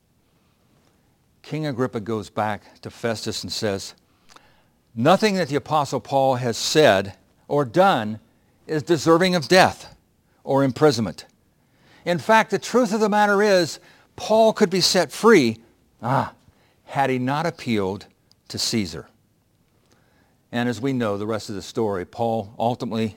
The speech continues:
does end up in Rome. As I think about this passage of Scripture today, there are a couple applications that I'd like to share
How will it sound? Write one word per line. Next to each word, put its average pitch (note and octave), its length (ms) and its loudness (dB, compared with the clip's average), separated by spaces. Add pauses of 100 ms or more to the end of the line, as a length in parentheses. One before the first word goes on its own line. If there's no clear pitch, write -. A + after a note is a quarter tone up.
does A2 440 0 (680)
end G2+ 200 -8
up F2+ 120 -6
in F#2+ 120 -6
Rome. E2+ 340 -4 (3000)
As D#3 120 -4
I F3 80 2
think G#3 160 2
about F3 240 4
this E3 160 -4
passage C3 400 -6
of A#2 60 -8
Scripture B2 380 -4
today, A2+ 560 0 (640)
there C#3+ 240 2
are C#3+ 80 6
a C3+ 40 2
couple F#3 420 -2
applications B2 800 -8
that A2 160 -6
I'd A2+ 120 -2
like G#2+ 200 -4
to - 80 -16
share G2 440 -6